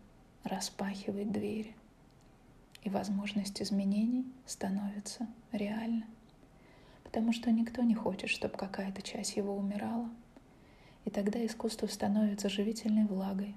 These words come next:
наполняет почву нашего прошлого. Всходят семена, и мы видим результат.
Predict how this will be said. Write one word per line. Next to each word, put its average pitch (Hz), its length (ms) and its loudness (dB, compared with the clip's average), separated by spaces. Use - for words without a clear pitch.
наполняет 196 640 0
почву 208 360 -4
нашего 214 380 -2
прошлого. 214 600 -6
Всходят 226 420 -2
семена, 220 440 4
и - 20 2
мы 202 140 2
видим 196 320 0
результат. 208 640 -4